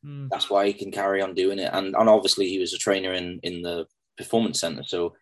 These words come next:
Speaker 2: he had
Speaker 1: Yeah.
Speaker 2: access to all of that service, you know, all of the rehabilitation and all that. So
Speaker 1: Yeah.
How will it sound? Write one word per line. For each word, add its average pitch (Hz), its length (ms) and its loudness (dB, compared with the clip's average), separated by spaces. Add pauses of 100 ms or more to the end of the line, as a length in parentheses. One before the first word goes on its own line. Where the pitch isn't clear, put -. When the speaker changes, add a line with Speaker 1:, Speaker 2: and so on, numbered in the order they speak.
Speaker 2:
he 92 120 -2
had 95 100 4
Speaker 1:
Yeah. 92 100 6
Speaker 2:
access 90 380 -2
to - 80 -4
all 92 240 4
of 87 140 -2
that - 180 2
service, 92 480 2
you 92 80 -4
know, 90 120 -4
all 95 200 4
of 80 120 -6
the 85 200 -4 (180)
rehabilitation 90 760 0
and 85 80 -8
all 82 100 -6
that. 85 160 -4
So 82 240 -4
Speaker 1:
Yeah. 123 400 -8